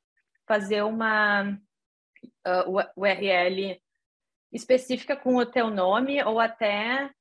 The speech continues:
com a tua expertise, com o teu nome ou expertise local.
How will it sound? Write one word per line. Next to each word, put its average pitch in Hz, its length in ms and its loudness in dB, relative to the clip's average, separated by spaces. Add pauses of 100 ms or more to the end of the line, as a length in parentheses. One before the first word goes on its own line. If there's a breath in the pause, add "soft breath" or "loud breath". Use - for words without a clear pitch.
(480)
com 240 100 -2
a 233 80 0
tua 233 200 0
expertise, 233 960 -2
com 202 120 -12
o 202 40 -14
teu 220 160 0
nome 202 520 2
ou 190 60 4
expertise 196 580 -6
local. 190 580 0